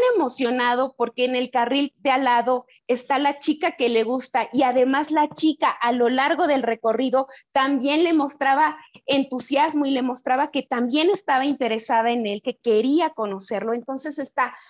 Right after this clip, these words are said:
tan alentado en querer conocerle, en pasar al otro carril, que no le importa. Y entonces saca de su,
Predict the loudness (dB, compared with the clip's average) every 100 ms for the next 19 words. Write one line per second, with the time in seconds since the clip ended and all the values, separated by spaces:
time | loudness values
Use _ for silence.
0 | -20 -4 0 4 4 4 2 0 0 2
1 | 2 0 0 2 0 -2 -2 -2 -2 0
2 | 0 -2 -2 -4 -4 -2 0 2 0 -2
3 | -4 -4 -4 -4 -4 -6 _ -20 -4 0
4 | 2 4 2 2 0 0 0 -2 -8 -10
5 | -20 -6 -2 -2 0 -2 -2 -4 -6 _
6 | _ -14 -4 -2 0 2 2 0 -4